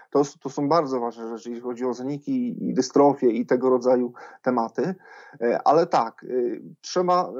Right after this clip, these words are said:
e, trzeba ze sobą połączyć te dwa ż-, te dwa komponenty. Niech to będzie zawsze trzecia ręka terapeuty, tak mi się wydaje, to zaopatrzenie.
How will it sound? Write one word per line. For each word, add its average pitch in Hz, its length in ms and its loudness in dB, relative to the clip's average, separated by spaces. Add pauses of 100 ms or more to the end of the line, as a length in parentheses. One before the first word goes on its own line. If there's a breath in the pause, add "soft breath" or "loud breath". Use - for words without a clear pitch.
(220)
e, 117 60 -10
trzeba 156 280 -2
ze 147 100 -6
sobą 151 440 -8
połączyć 156 540 -2
te 139 120 -6
dwa 131 800 -2
ż-, 120 340 -14
te 139 140 2
dwa 127 360 0
komponenty. 139 640 -6
Niech 139 120 -6
to 131 120 -4
będzie 127 300 -2
zawsze 131 380 0
trzecia 147 380 0
ręka 147 280 -4
terapeuty, 131 640 -2
tak 131 180 -2
mi 143 80 -6
się 143 140 -6
wydaje, 135 520 -2
to - 160 -12
zaopatrzenie. 127 840 -4